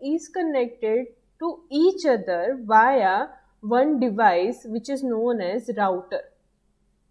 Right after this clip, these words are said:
So ultimately when we talk about what is router, so router is a kind of device which is connecting different, different nodes and in a network, right? So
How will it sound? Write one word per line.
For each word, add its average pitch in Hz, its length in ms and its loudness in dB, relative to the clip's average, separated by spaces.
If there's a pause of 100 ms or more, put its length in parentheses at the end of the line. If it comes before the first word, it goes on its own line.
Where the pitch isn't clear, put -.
(160)
So - 320 -6
ultimately 311 640 0
when 285 220 -4
we 339 120 -2
talk 233 340 -4
about 285 400 -2
what 262 240 0
is 302 240 -4
router, 220 600 2 (320)
so 302 200 2
router 247 380 4
is 277 160 2
a 285 60 2
kind 247 280 0
of 247 180 0
device 208 540 -2
which 233 300 -8
is 311 260 -4
connecting 226 760 -2
different, 233 320 -4
different 240 360 0
nodes 226 400 -4 (340)
and 240 320 -4 (240)
in 220 160 -2
a 277 260 0
network, - 460 -6 (340)
right? 269 280 -2 (280)
So - 340 -6